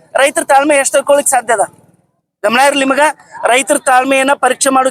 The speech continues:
ಕೆಲ್ಸಕ್ಕೆ ನೀವು ಯಾರು ಇಳಿಬ್ಯಾಡ್ರಿ, ವಿನಂತಿ ಮಾಡ್ಕೊಳಕತ್ತೀನಿ. ದಯವಿಷ್ಟು ಇಷ್ಟು ಹೇಳ್ತೀವಿ, ನಿರಂತರವಾಗಿ ಇದು ಹೋರಾಟ ಇರ್ತೈತಿ.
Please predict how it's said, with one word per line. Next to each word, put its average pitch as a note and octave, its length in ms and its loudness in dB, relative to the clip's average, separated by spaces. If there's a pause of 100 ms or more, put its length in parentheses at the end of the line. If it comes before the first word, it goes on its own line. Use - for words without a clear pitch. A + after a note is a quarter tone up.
ಕೆಲ್ಸಕ್ಕೆ B3 300 -2
ನೀವು B3+ 140 2
ಯಾರು B3 220 2
ಇಳಿಬ್ಯಾಡ್ರಿ, B3+ 480 2 (760)
ವಿನಂತಿ B3+ 320 0
ಮಾಡ್ಕೊಳಕತ್ತೀನಿ. B3+ 560 -2 (360)
ದಯವಿಷ್ಟು B3+ 360 -2
ಇಷ್ಟು D4 180 -4
ಹೇಳ್ತೀವಿ, C#4+ 340 0 (360)
ನಿರಂತರವಾಗಿ C4+ 580 0
ಇದು G#3+ 100 -4
ಹೋರಾಟ C4+ 300 2
ಇರ್ತೈತಿ. C#4 320 -2